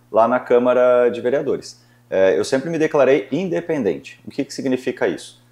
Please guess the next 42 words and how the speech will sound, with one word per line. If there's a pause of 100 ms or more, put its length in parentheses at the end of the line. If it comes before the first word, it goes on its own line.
(340)
É
um
projeto
bom?
Vamos
apoiar.
É
do
Executivo
esse
projeto? (340)
Vamos
apoiar.
Não
tem
por
que
você
ser
contra
um
projeto
que
é
bom
pra
cidade. (500)
Então,
eu
sempre
declarei
essa
independência (260)
e
não
ser
uma (100)
oposição
por
oposição (240)
apenas,
né?